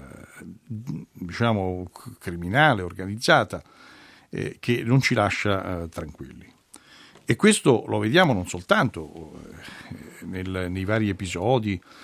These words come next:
eh, ma, mm, soprattutto per anche, oh, la gestione per una parte di un, un, di una parte dell'economia, eh, di quella realtà.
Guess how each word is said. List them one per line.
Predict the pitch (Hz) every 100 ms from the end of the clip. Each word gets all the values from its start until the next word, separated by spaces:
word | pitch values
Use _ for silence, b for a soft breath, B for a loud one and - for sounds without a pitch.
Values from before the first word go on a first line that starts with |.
| B
eh, | - 110 -
ma, | 127 135 135
mm, | 131 135
soprattutto | 135 165 160 151 254 - 123 110
per | 135 131 127
anche, | 170 175 143 113
oh, | 123 117
la | 120 127
gestione | 123 120 185 143
per | 101
una | 101
parte | 151 135 101 - 90
di | 95
un, | 98 101
un, | 110 110 110 110
di | 117
una | 123
parte | 156 131 101
dell'economia, | 90 87 85 82 82 85 78 80 82
eh, | 80
di | 80
quella | 82 76 76
realtà. | 76 - - -